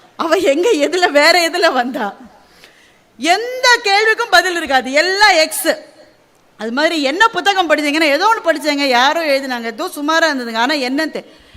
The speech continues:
அப்போ அந்த புத்தகத்தை படிக்கவில்லை, வாங்கி வீட்டிலே வைக்கப்பட்டிருக்கிறது. அடுத்த வருஷம் அவர் புத்தக கண்காட்சிக்கு புறப்பட்டானா, அந்த வீட்டம்மா சொல்லும், "போன தடவை என்ன புத்தகத்தையே நீ படிக்கல, இது காசுக்கு பிடிச்ச கேடு." முதல்ல உட்கார்ந்து அந்த புஸ்தகத்தெல்லாம் படிச்சுட்டு, அதுக்கப்புறம் இந்த தடவை புக் ஃபேருக்கு போ.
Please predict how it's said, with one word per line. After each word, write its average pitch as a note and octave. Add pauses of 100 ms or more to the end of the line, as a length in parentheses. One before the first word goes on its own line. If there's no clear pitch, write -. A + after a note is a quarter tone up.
(220)
அப்போ -
அந்த D4
புத்தகத்தை E4+
படிக்கவில்லை, C4 (460)
வாங்கி D#4+
வீட்டிலே E4
வைக்கப்பட்டிருக்கிறது. G#3+ (300)
அடுத்த D4
வருஷம் E4+
அவர் C#4+
புத்தக E4
கண்காட்சிக்கு B3+
புறப்பட்டானா, C4+
அந்த C#4+
வீட்டம்மா B3
சொல்லும், G3
"போன C4+
தடவை C4
என்ன A3
புத்தகத்தையே G#3+
நீ A#3
படிக்கல, F#3 (880)
இது A3+
காசுக்கு C#4
பிடிச்ச G#3+
கேடு." G#3+ (340)
முதல்ல D#4
உட்கார்ந்து D#4
அந்த B3+
புஸ்தகத்தெல்லாம் D4+
படிச்சுட்டு, C4+
அதுக்கப்புறம் E4+
இந்த C#4+
தடவை C4+
புக் -
ஃபேருக்கு A3
போ. D#3+